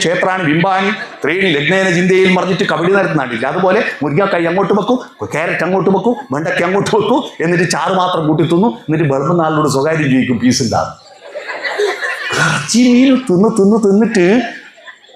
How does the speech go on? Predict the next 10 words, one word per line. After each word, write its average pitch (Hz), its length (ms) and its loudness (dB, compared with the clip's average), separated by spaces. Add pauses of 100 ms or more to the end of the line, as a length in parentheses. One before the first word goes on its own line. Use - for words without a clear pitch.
(680)
അഞ്ചാം 156 380 2
ക്ലാസ് 214 240 2
ആറാം 202 340 0
ക്ലാസ്സിൽ 214 360 2
എത്തുമ്പോ 196 260 2 (100)
പ്രേമിക്കുക, 175 500 2 (120)
പ്രപ്പോസ് 160 360 0
ചെയ്യുക 214 220 2
പിള്ളേർ. 202 220 2 (1160)
ഈ 180 120 2